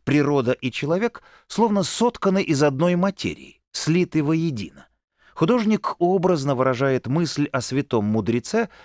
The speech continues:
живущем в гармонии со всем Божьим творением.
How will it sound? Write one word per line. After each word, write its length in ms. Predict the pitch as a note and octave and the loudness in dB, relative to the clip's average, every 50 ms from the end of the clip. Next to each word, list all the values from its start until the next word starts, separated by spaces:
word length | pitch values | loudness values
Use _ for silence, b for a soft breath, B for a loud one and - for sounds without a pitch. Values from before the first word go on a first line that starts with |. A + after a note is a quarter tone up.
| B B B B | B B B B
живущем 480 | A#2 E3 F#3 G#3 F#3 - - E3+ D3 | 0 2 2 2 2 0 0 0 0
в 80 | B2 A#2 | 0 2
гармонии 680 | G#2+ C3+ A#2+ A#2 A#2+ D3 F#3 G3+ F3 D#3+ D#3 C#3 b b b | 2 2 2 2 2 2 2 2 2 0 0 -2 b b b
со 160 | - - A#2+ G#2 | -4 -2 -2 -2
всем 340 | - - - D3+ D3 C3 | -2 -2 -2 0 0 0
Божьим 500 | A2+ G#2 B2 G#2+ G2+ E2+ F2+ F#2+ G#2 G2+ | 2 2 2 2 0 0 -2 -4 -4 -4
творением. 580 | - - G#2+ A#2+ A2 D#2+ - - _ _ _ | -4 -2 -2 -2 -2 -2 -6 -14 _ _ _